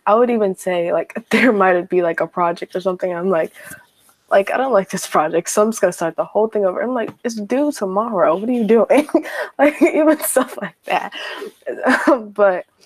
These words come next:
yeah, everything. And probably even with YouTube, 'cause I could have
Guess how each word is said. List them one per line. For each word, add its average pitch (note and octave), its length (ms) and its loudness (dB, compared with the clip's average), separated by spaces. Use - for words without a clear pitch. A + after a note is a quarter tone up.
yeah, F3 200 0
everything. A3+ 380 -2
And F3+ 400 -12
probably C#4+ 340 -2
even A3+ 180 -4
with G3+ 160 -8
YouTube, F#3 360 -8
'cause G#3 220 -4
I B3 280 -2
could - 280 -4
have C4+ 200 -4